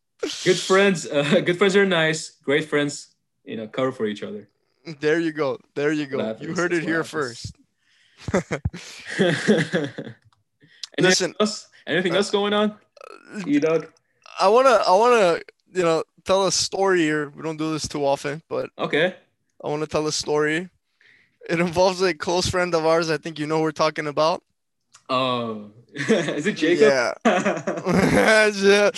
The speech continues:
Speaker 2: Well, we can't say his name right now. You know, everybody's gonna
Speaker 1: Oh,
Speaker 2: know who he
Speaker 1: sorry,
Speaker 2: is.
Speaker 1: I'm sorry, I'm sorry about that, Jacob.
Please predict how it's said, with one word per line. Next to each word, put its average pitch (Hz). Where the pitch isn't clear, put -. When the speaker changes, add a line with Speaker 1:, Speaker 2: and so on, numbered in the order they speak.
Speaker 2:
Well, 175
we 190
can't 220
say 226
his 202
name 220
right 175
now. 175
You 175
know, 180
everybody's 180
gonna 165
Speaker 1:
Oh, 175
Speaker 2:
know 175
who 175
he 180
Speaker 1:
sorry, 165
Speaker 2:
is. 156
Speaker 1:
I'm 151
sorry, 131
I'm 135
sorry 127
about 120
that, 120
Jacob. 127